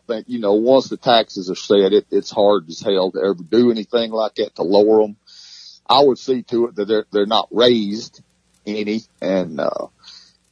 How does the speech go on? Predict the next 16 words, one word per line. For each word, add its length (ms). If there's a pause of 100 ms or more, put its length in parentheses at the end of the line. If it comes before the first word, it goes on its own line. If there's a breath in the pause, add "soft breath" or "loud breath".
(540)
I 180
think 280
it'd 180
be 140
hard 420
to, 260
to 100
lower 480
'em, 160 (200)
lower 300
the 120
taxes. 600
If 100
they 120
lower 400
'em, 180